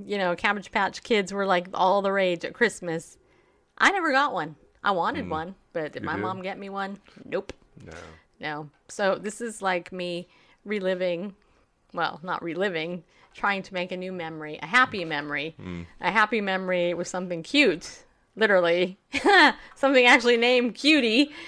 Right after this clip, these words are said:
Speaker 2: To erase the tragedy of the lost cherry.
Speaker 1: If you wanna
Speaker 2: Are,
Speaker 1: throw
Speaker 2: are there counterfeits
Speaker 1: if,
Speaker 2: out
Speaker 1: if,
Speaker 2: there?
Speaker 1: if you, if you would like to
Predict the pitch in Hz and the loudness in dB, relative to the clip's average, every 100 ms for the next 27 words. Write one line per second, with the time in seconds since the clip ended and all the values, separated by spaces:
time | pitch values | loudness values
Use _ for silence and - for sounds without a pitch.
0 | - - - 117 98 98 95 - - 104 | -12 -8 0 4 6 6 4 0 -8 -2
1 | - 95 98 98 92 90 90 82 90 92 | 6 8 8 2 -2 -2 -4 -6 -2 -2
2 | 90 - _ 107 98 92 - - - 107 | -2 -12 _ 2 2 2 -4 -16 0 2
3 | 98 92 - - - - - - - - | 4 0 -4 -12 -10 -10 -10 -18 -20 -20
4 | _ _ _ _ - 349 - 440 - - | _ _ _ _ -6 -6 -4 -6 -6 -16
5 | - _ _ _ _ _ _ - - - | -20 _ _ _ _ _ _ -16 -14 -14
6 | - - - - - - - - - 349 | -14 -16 -18 -20 -20 -20 -20 -6 2 2
7 | 349 381 370 370 240 165 - 170 185 185 | 4 4 6 6 10 12 12 12 12 6
8 | - 175 180 185 180 185 170 196 190 - | 6 6 6 4 4 4 6 8 8 8
9 | 196 196 - 349 359 302 226 381 359 359 | 6 6 6 2 2 0 2 0 2 2
10 | 320 262 247 240 - 240 208 190 | 2 2 2 0 -2 0 2 0